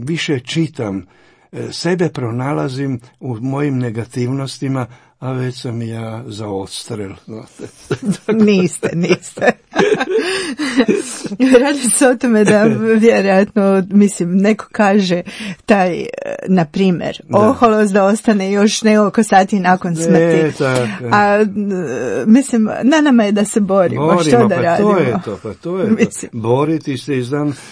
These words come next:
Speaker 1: uz pomoć tebe koja si rekla da kad umreš,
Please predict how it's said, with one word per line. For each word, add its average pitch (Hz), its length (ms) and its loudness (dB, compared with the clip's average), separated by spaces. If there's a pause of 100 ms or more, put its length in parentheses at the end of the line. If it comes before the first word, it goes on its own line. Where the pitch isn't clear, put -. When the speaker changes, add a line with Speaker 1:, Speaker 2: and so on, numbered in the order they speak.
(100)
Speaker 1:
uz 143 300 -2
pomoć 165 580 -4
tebe 131 400 -4
koja 143 260 -4
si 127 180 -4
rekla 113 460 -6 (360)
da 113 140 -6
kad 104 280 -8
umreš, 127 540 -6